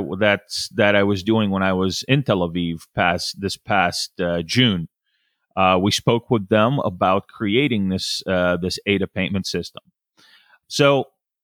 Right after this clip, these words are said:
do I think that, uh, we should partner with banks? I mean, we could, but I don't think partnering with banks in particular,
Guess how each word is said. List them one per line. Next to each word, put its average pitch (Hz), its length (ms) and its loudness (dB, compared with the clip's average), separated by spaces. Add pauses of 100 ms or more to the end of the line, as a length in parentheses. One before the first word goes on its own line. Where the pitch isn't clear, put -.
(720)
do 127 140 4
I 180 200 4
think 175 340 -4
that, 135 580 0
uh, 117 180 2
we 113 140 2
should 151 300 0 (120)
partner 139 480 0
with 120 720 0 (340)
banks? 151 760 0 (1500)
I 165 100 2
mean, 190 360 2
we 165 380 0
could, 202 640 0
but 151 320 2
I 156 100 2
don't 202 240 -2
think 190 220 -2 (100)
partnering 170 480 -2
with 107 240 0 (260)
banks 143 440 2
in 131 140 -2
particular, 98 1200 0